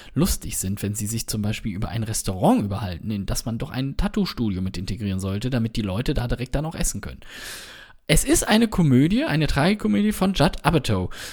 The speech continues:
äh, den der ein oder andere sicherlich kennt von Komödien wie Date, nee, Dating Night war's, glaub ich. Warte jetzt, äh, ich, wir sind ja, ich recherchiere ja hier nebenher, weil Luke das wieder nicht auf die Kette kriegt, während ich hier erzähle.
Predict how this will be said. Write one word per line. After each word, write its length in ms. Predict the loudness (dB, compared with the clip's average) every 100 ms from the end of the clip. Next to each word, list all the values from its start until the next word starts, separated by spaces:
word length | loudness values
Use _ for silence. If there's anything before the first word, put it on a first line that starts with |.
| -10 0
äh, 240 | 2 2
den 280 | 2 2 2
der 160 | 2 2
ein 200 | 4 4
oder 220 | 2 2
andere 320 | 2 2 2
sicherlich 420 | 2 4 2 2
kennt 240 | 2 2 2
von 240 | -4 -4
Komödien 540 | 0 0 2 0 0
wie 100 | 0
Date, 600 | 0 0 2 0 -2 -8 -10 _ _ _ _ _
nee, 420 | -18 -12 -10 -8 -10 -16 -20 _ _ _ _ _ _
Dating 380 | 0 2 2 0
Night 360 | 0 -2 -2 -2
war's, 240 | -2 -4
glaub 280 | -4 -4 -4
ich. 80 | -6
Warte 220 | -8 -10
jetzt, 280 | -10 -6 -6
äh, 180 | -6 -8
ich, 300 | -6 -6 -6
wir 200 | -4 -4
sind 200 | -4 -2
ja, 260 | 0 0 0
ich 240 | -4 -4
recherchiere 460 | -4 -4 -4 -4 -2
ja 100 | 0
hier 180 | 2 2
nebenher, 500 | 0 0 0 0 0
weil 140 | -2
Luke 180 | -2 -2
das 180 | -4 -2
wieder 180 | -4
nicht 200 | -2 -4
auf 80 | -6
die 100 | -8
Kette 240 | -8 -8 -8
kriegt, 340 | -8 -8 -10 -16 -8
während 240 | -4 -4
ich 80 | -4
hier 100 | -8
erzähle. 420 | -6 -6 -4 -6